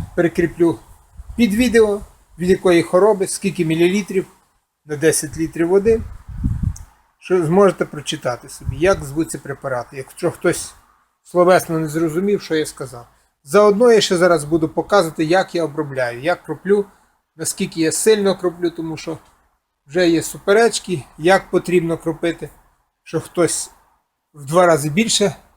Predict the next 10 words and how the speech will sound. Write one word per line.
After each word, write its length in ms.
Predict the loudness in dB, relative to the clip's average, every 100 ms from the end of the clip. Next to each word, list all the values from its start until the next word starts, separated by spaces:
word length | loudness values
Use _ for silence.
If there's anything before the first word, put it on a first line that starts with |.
| _ _ _
використовує 840 | -4 0 2 2 2 4 4 2 -4 _ _ _ _ _ _
рідини, 580 | 0 2 4 2 2 0 -8 _ _ -4
думає, 300 | 0 2 0
що 200 | -2 -8
буде 280 | -6 -8 -10 _ _ _ _ _ _ _ _ _ _ _ _ _ _
краще. 560 | 2 4 4 2 -2 -2
Я 200 | -2 0
зараз 220 | 2 0 0
покажу, 380 | -10 -6 0
як, 340 | 2 2 0